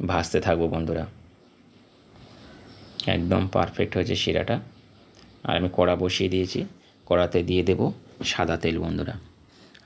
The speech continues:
সাদা তেল দিয়ে আমি মিষ্টিগুলো ভাজবো। তো তেলটা গরম হয়ে গেছে বন্ধুরা, তেলটা গরম হয়ে গেছে। আর আমি এখন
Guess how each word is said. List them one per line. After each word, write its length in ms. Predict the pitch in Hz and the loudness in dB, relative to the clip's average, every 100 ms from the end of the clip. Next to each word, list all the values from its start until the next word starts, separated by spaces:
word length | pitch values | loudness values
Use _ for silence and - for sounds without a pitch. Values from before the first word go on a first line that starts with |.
| - - - | -20 -20 -16
সাদা 300 | - - 90 87 | -6 0 0 2
তেল 140 | 92 90 | 2 2
দিয়ে 140 | 95 92 | 2 2
আমি 120 | 104 196 - - - - - - | 0 -2 -6 -20 -20 -20 -16 -8
মিষ্টিগুলো 460 | - - 123 92 85 | -6 -2 0 0 0
ভাজবো। 340 | 85 85 92 202 - - - - - - - - - - - - - - - - - - - - - - - - - - - - - - - - - - - - - | 0 0 0 -2 -4 -20 -20 -20 -20 -20 -20 -20 -20 -20 -20 -20 -20 -20 -20 -20 -20 -20 -20 -18 -20 -20 -20 -20 -18 -16 -16 -16 -16 -18 -18 -18 -18 -18 -20 -20 -6
তো 60 | - 92 | -2 2
তেলটা 300 | 90 90 95 | 2 4 2
গরম 260 | 90 87 92 | 2 2 2
হয়ে 120 | 95 92 | 0 0
গেছে 160 | 90 | 0
বন্ধুরা, 360 | 92 87 87 101 - - - _ _ _ _ _ _ - - - - | 0 0 0 -2 -4 -12 -20 _ _ _ _ _ _ -20 -20 -20 -8
তেলটা 320 | - 87 87 95 | 0 2 2 0
গরম 260 | 92 90 92 | 0 0 0
হয়ে 180 | 98 95 | 0 0
গেছে। 240 | 95 - - - - | -2 -4 -8 -10 -12
আর 100 | - 85 | -6 -2
আমি 100 | 87 90 | 0 0
এখন 160 | - | 0